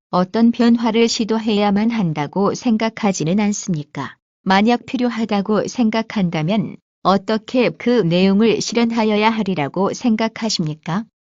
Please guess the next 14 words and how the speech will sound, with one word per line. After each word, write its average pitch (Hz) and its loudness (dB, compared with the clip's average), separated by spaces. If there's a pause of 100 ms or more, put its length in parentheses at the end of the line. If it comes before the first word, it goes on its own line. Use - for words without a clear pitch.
(100)
진지한 214 2
자세로 214 0
생각해보는 220 0
게 233 0
좋을 208 0
것 220 -6
같습니다. 135 -8 (1200)
지금까지 202 0
우리는 190 0 (220)
생활 240 2
능력이 220 4
있는 196 2
두 220 0
부부, 165 -2